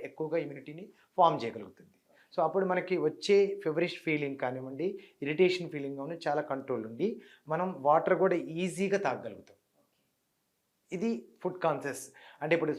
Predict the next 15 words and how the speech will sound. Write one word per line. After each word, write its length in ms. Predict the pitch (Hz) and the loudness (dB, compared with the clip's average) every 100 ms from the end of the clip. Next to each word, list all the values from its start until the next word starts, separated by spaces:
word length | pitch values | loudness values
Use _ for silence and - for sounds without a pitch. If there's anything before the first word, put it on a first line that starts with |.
| - | -4
ప్రత్యేకమైన 640 | 147 - 202 208 208 202 | -6 6 8 8 6 2
ఫుడ్ 280 | 202 202 165 | 2 0 2
అంటూ 200 | 185 185 | 2 2
చెప్తే 380 | 196 170 - 180 151 180 - - - | 0 -2 2 4 4 0 -6 -10 0
అదే 260 | 160 202 | 6 8
ఫుడ్ 240 | 202 202 180 | 6 4 2
ఎక్కువ 220 | 180 196 196 | 2 2 2
చేసినా 260 | 196 208 | 2 0
అది 220 | 180 202 | 0 0
సైడ్ 220 | 220 190 160 | 4 4 4
ఎఫెక్టే. 360 | 127 - 117 104 - - - | 2 -6 -10 -16 -20 -20 2
So, 60 | 196 | 4
ఓవరాల్గా 420 | 151 170 196 202 | 8 8 8 8
ఇలా 200 | 170 185 | 10 10
తీసుకోగలిగితే 680 | 185 180 - 160 156 151 | 8 4 4 4 4 2